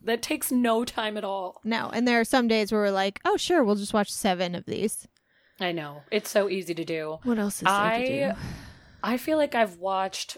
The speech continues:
Speaker 1: Parks and Rec so much pre-quarantine that I want to try some new shows.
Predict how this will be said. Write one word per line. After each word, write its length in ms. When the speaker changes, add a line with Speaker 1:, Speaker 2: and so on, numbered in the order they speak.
Speaker 1:
Parks 300
and 100
Rec 200
so 240
much 400
pre-quarantine 920
that 100
I 100
want 280
to 60
try 220
some 240
new 220
shows. 500